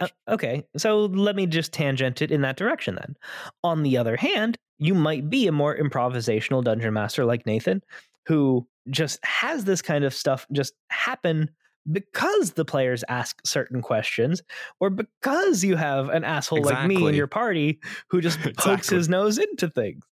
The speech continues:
Speaker 1: And it might be the kind of like, "Oh yeah, I guess that did happen. Well, shit. Uh, this. Okay, it's this now."
Speaker 2: Yeah,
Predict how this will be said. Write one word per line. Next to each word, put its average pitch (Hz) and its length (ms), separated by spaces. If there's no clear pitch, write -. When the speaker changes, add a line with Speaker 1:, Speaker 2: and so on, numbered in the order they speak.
Speaker 1:
And 185 120
it 214 160
might 185 220
be 277 140
the 302 120
kind 185 160
of 156 100
like, 151 220
"Oh 466 300
yeah, 120 200
I 170 80
guess 262 200
that 302 160
did 349 160
happen. 131 420
Well, - 120
shit. - 400
Uh, 170 920
this. - 560
Okay, - 240
it's 156 140
this 240 240
now." 127 200
Speaker 2:
Yeah, 165 220